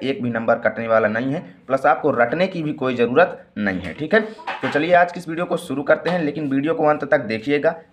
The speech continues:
जिस तरीके से मैं बता रहा हूँ सेम ऐसे ही बोर्ड एग्जाम में आपको लिखना है। ठीक है, तो क्या करना है, अगर बोर्ड एग्जाम में आपके श्रवण कुमार खंड काव्य आता है और उसके आधार पर आपसे चरित्र चित्रण पूछा जाता है श्रवण कुमार का, ठीक है, तो कैसे लिखेंगे, एकदम आसान तरीका बताने वाला हूँ। ठीक है,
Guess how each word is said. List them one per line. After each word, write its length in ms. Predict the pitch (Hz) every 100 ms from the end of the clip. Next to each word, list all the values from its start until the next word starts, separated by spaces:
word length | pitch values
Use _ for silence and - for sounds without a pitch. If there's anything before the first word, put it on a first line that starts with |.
| 120
जिस 180 | 139
तरीके 280 | 135 127 135
से 120 | 147
मैं 100 | 143
बता 260 | 117 110 131
रहा 100 | 143
हूँ 80 | 151
सेम 260 | 143 135 123
ऐसे 220 | 120 151
ही 100 | 143
बोर्ड 180 | 131 131
एग्जाम 320 | 120 120 123
में 80 | 117
आपको 380 | 113 - 190 208 - -
लिखना 320 | 92 - 92
है। 100 | 82
ठीक 220 | 82 139
है, 80 | - 214 - - _ -
तो 60 | 123
क्या 160 | 151
करना 220 | 160 170
है, 120 | 180 165
अगर 140 | 170
बोर्ड 200 | 143 160
एग्जाम 300 | 151 156 160
में 120 | 160
आपके 320 | 151 156 -
श्रवण 300 | 160 139 147
कुमार 260 | 143 143 143
खंड 280 | - 131 135
काव्य 340 | 127 131 135 101
आता 240 | 101 135
है 160 | 147 156
और 200 | 127 120
उसके 320 | 123 123 147
आधार 260 | 143 139 139
पर 100 | 139
आपसे 240 | 139 151
चरित्र 340 | - 123 147
चित्रण 260 | - 139 147
पूछा 280 | 139 113 131
जाता 240 | 123 123
है 60 | 127
श्रवण 260 | 123 117 117
कुमार 280 | 104 95
का, 100 | 87
ठीक 220 | 87 131 190
है, 160 | 202 - - -
तो 60 |
कैसे 340 | - 135 143 175
लिखेंगे, 460 | 131 101 92 87 - -
एकदम 340 | 143 147 196 -
आसान 440 | 143 147 170 175 175
तरीका 340 | 147 135 151
बताने 320 | 123 117 98
वाला 180 | 92 90
हूँ। 140 | 92 92
ठीक 180 | 165
है, 340 | 196 - -